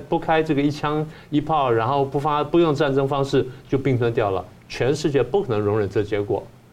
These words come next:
所以他晓得不可能发生。那为什么要讲一下呢？这是一句空话，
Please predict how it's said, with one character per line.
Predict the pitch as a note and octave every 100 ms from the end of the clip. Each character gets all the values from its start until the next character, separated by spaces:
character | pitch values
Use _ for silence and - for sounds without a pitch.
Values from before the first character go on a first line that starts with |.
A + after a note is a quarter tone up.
| -
所 | -
以 | D3
他 | D#3
晓 | E3
得 | A#2+
不 | B2+
可 | E3+
能 | A#2 A2+
发 | A#2 A#2
生。 | A#2+ A#2+ - - -
那 | F3
为 | G#3
什 | G3
么 | B2+
要 |
讲 | B2 G2
一 | G#2+
下 | B2
呢？ | G#2 E2 - - -
这 | D3
是 | C#3 B2+
一 |
句 | A#2+
空 | - C3
话， | C3